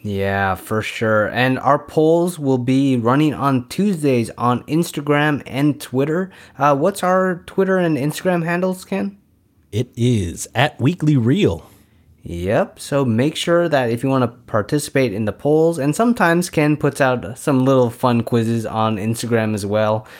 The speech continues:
Speaker 1: uh, be sure to check that out at Weekly Reel.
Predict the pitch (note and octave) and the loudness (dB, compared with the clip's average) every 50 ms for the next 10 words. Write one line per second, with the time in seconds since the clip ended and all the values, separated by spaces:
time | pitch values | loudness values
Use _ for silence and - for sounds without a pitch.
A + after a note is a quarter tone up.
0 | - - - - - G#2 G#2 G#2 F#2 F#2 - B2+ C3+ - D#3+ C#3 C3 A#2 G#2+ - | -20 -20 -16 -6 -2 0 0 0 0 0 0 0 0 2 2 2 2 2 -2 -4
1 | - C3+ A#2+ - - A2+ G#2+ G#2+ G#2+ G#2 G#2 G#2+ G#2+ G#2+ - - - B2+ A#2 A#2 | -4 -4 -4 -2 0 0 0 2 2 0 0 0 -2 -4 -8 -14 -8 -4 -4 -4
2 | A#2 - - - - F#2+ G#2 G#2+ G2+ - - G#2 G2 F#2+ F2 F2 G2 G#2+ G#2+ G#2 | -4 -6 -10 -12 -8 -4 -4 -4 -4 -4 -4 -4 -2 -2 -2 -2 -2 -2 -2 -2
3 | F2 - - - | -4 -6 -10 -14